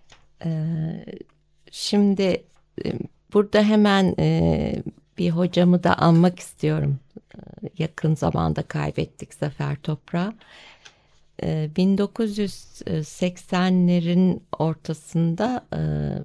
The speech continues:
Boğaziçi Üniversitesi'nde öğrenciydim. O sırada,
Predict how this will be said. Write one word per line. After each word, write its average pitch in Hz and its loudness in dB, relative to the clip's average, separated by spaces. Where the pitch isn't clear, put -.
Boğaziçi 175 -2
Üniversitesi'nde 170 0
öğrenciydim. 185 2
O 190 4
sırada, 185 2